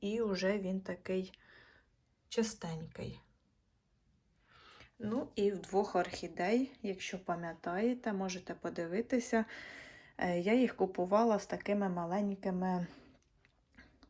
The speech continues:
Бачила я, ось тут був такий маленький цвітонос, але не знала, чи буде він розвиватись, чи ні.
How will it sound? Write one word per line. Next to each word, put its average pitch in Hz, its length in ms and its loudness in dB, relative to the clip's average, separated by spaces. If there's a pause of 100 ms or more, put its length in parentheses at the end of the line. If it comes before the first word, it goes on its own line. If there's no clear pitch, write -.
(760)
Бачила 180 640 4
я, 180 240 0
ось 180 180 -4
тут 285 240 -2
був 190 260 -4
такий 185 300 -4
маленький 196 500 0
цвітонос, 190 580 -2
але 196 200 2
не 208 160 4
знала, 170 360 -2
чи - 180 -4
буде 254 340 2
він 226 160 0
розвиватись, 202 720 -2
чи - 200 -6
ні. 202 320 0